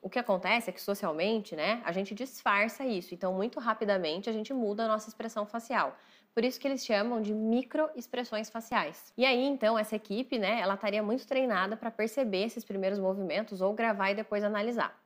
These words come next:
E esse é um seriado legal porque ele realmente teve esse embasamento. Então, muita coisa que é dito lá é realmente fundamentada nesses estudos sobre as emoções. Essas cinco emoções básicas que eu tô citando aqui são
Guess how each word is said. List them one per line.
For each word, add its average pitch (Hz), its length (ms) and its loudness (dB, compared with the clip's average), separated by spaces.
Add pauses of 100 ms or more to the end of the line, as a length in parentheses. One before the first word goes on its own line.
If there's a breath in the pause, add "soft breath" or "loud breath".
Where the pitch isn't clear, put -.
(120)
E 220 140 4
esse 247 120 2
é 285 40 0
um 262 80 0
seriado 220 360 2
legal 196 320 2
porque 220 160 -6
ele 214 80 -2
realmente 240 560 -2
teve 214 220 -2
esse 220 160 -6
embasamento. 202 760 0
Então, 226 220 2
muita 269 320 0
coisa 233 240 0
que 233 100 -6
é 220 60 0
dito 208 300 -4
lá 180 420 0
é 208 80 -4
realmente 226 640 -2
fundamentada 247 880 -2 (240)
nesses 202 320 2
estudos 214 380 -2
sobre 208 240 0
as 202 80 0
emoções. 208 720 -6 (240 soft breath)
Essas 254 260 2
cinco 254 240 0
emoções 254 400 0
básicas 190 640 2
que - 80 -4
eu - 20 -6
tô 175 100 -2
citando 170 380 -4
aqui 214 340 0
são 147 400 2